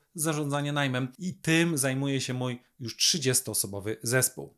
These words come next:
By mieszkania były wynajęte, bez pustostanów, zadbane, spokojne i by generowały przychód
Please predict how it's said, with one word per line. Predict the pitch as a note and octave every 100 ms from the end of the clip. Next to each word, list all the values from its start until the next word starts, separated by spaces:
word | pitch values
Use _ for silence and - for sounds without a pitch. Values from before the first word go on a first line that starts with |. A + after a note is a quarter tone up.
| -
By | A#2
mieszkania | A#2+ A#2 C3 A#2+
były | A2+ G#2 F#2
wynajęte, | F#2 E3+ G3 E3 D#3 C#3+ C3+ - _
bez | G#2 D3 D#3
pustostanów, | - C#3+ C#3+ - B2+ A2+ G2
zadbane, | A2+ F#3+ E3 D3+ C#3
spokojne | - F#3+ - D#3 A3 B3
i |
by | G#3 C4 - -
generowały | A#3 A3 A#2+ G#2 G#2+
przychód | - - A2+ -